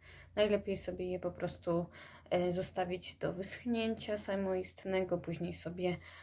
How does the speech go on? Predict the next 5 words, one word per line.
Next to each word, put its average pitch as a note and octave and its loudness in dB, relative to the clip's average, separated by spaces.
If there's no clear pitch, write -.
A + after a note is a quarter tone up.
na F#3 -2
następny F3+ -2
dzień F3 2
oczywiście F3 -2
wyprostować G3+ 2